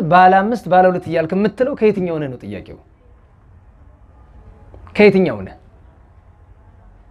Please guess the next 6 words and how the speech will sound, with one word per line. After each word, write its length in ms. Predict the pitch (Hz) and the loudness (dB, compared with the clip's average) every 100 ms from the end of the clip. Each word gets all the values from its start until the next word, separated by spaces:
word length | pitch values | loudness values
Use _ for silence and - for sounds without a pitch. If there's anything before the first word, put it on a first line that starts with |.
| - _ - | -20 _ -2
እሱ 40 | |
ነው 100 | 190 | 0
መሰረታዊ 340 | 180 143 135 107 | 2 0 -4 -6
ጥያቄ። 260 | 95 92 - - - - - - | -10 -14 -16 -20 -20 -20 -20 -8
ጠዋት 320 | - 175 185 | 2 2 2
የተማርነው 580 | 170 160 165 170 180 | 0 -2 0 0 0